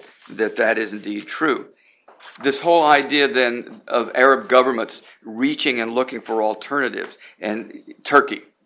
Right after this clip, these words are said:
is always a good example today of being an alternative, uh, partner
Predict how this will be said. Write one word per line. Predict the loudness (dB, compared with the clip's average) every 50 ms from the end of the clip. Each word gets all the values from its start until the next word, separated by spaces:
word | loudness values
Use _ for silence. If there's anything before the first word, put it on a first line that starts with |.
| _ _ -12
is | -10 -4
always | 0 2 2 2 2 0 -4 -6 -8
a | -10 -10
good | -8 -8 -8
example | -8 -8 -6 -4 -4 -4 -6 -6 -12
today | -12 -12 -8 -6 -4 -4 -4 -4
of | -6 -8 -8 -12 -20 -20 -20 _ -8
being | -4 -4 -4 -4 -6 -10 -14 -14 -8
an | -6 -6 -2
alternative, | 2 2 2 2 0 -2 -2 0 0 0 0 0 0 -2 -2 -4
uh, | -6 -6 -6 -6
partner | -2 2 4 4 4 4 0 -10 -12 -12